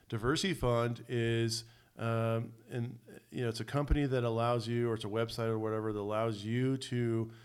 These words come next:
start, um, from a micro investment point of view, throw a few bucks in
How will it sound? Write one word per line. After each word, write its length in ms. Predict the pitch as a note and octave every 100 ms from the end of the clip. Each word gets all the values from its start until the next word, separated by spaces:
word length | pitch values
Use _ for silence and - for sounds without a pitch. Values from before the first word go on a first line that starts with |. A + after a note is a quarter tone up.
| - _
start, 560 | - - B2+ B2 A#2+ - -
um, 440 | A#2+ A#2 A#2 A2+ A2+ - - - -
from 220 | - B2 A2
a 80 |
micro 500 | G#2+ A2 C3 C#3 D#3+
investment 640 | D3 B2 C#3 C#3 C3 B2+ - _ _ _
point 260 | - C3+ B2
of 80 | A2
view, 380 | A2 A2 A2+ A2+
throw 180 | - C3
a 40 | A#2+
few 180 | C#3+ D#3
bucks 320 | E3 D#3+ -
in 280 | G#2+ G#2+